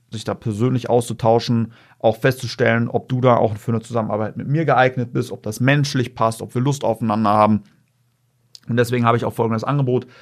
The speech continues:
das kostenlose Erstgespräch auf w w w punkt felix forst punkt d e. Da kannst du dich bewerben. Und wenn meine Mitarbeiter dann sagen, "Hey, du bist top, du bist geeignet für so ein kostenloses Erstgespräch und auch geeignet, potenziell Kunde bei mir zu werden",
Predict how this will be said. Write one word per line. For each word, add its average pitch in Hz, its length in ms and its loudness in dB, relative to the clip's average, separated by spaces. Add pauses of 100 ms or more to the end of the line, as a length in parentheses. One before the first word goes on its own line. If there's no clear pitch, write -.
(240)
das 113 200 -2
kostenlose 127 540 0
Erstgespräch 131 800 0 (240)
auf 113 180 0
w 123 220 2
w 113 40 -2
w 123 140 2
punkt 113 300 -4
felix 113 340 -6
forst 113 220 -4
punkt 110 200 -10
d 156 120 -4
e. 185 40 4
Da 143 100 4
kannst 127 220 -2
du 131 40 -6
dich 120 100 -6
bewerben. 143 640 0 (460)
Und 110 300 0
wenn 113 140 0
meine 110 160 0
Mitarbeiter 117 560 2
dann 107 180 0
sagen, 101 420 2
"Hey, 127 380 -2 (220)
du 131 140 -2
bist 131 340 -2 (220)
top, 165 340 0
du 127 80 -8
bist 120 220 -8
geeignet 143 480 0
für 135 120 -4
so 120 60 -4
ein 120 100 -4
kostenloses 117 560 -6
Erstgespräch 120 920 -6 (400)
und 127 160 2
auch 120 80 0
geeignet, 120 400 0
potenziell 113 420 -2
Kunde 143 240 0
bei 120 140 6
mir 117 160 2
zu 113 120 -6
werden", 107 220 2